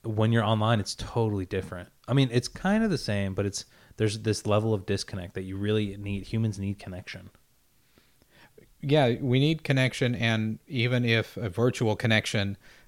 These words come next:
Speaker 2: uh, enhances a, a personal connection, it cannot replace it. And this is where the harm comes in. The same study I'd mentioned earlier from, um, February of last year from the Mayo Clinic concerning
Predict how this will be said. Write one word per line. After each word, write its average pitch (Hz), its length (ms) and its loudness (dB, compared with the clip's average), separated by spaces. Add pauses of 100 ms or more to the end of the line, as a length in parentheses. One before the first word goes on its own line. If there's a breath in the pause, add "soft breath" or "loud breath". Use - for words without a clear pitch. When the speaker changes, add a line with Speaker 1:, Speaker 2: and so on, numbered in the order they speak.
(160 soft breath)
Speaker 2:
uh, 104 320 -4 (160)
enhances 110 960 0 (100)
a, 117 260 0
a 98 120 -2
personal 156 600 2
connection, 98 580 -6 (380 soft breath)
it 104 300 -6
cannot 120 480 0
replace 156 520 0
it. - 260 -10
And 117 260 0
this 127 160 0
is 120 100 -2
where 117 180 2
the 101 100 2
harm 120 320 2
comes 104 300 -2
in. 98 140 -2
The 98 80 -4
same 107 260 -2
study 110 360 0
I'd 101 160 -2
mentioned 101 320 -4
earlier 98 360 0
from, 92 280 -8 (420 loud breath)
um, 98 280 -4
February 104 580 2
of 92 120 -6
last 101 320 -2
year 110 180 2
from 98 160 -6
the 92 60 -4
Mayo 107 260 2
Clinic 92 480 -6
concerning 104 600 -2